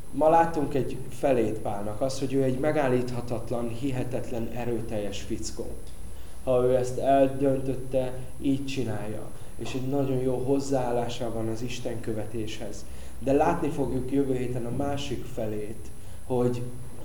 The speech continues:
hogy ő, ha kell, akkor gyengéden visszalép, hogyha az kell, hogy előre menjen a szolgálat.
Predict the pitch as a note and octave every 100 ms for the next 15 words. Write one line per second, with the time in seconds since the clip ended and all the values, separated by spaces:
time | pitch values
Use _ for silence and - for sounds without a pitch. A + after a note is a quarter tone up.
0 | - C3 A#2+ B2+ B2 A2+ - C#3+ C#3 A#2
1 | G#2+ A2 G#2+ - - A#2 A2 G#2+ C3+ A2
2 | G#2 G#2 G#2+ G#2 G2+ A2 - - F#2+ -
3 | G2 - - - - A#2 G2+ - A2 -
4 | B2 A#2 A2 - - - A2+ G#2 G#2 A2
5 | - - - - - - G#2 G2 G2 G#2+
6 | A2+ G#2 G2+ G2+ G2+ G#2 G#2 G#2 - A2
7 | G2 G2 F#2 G2 A2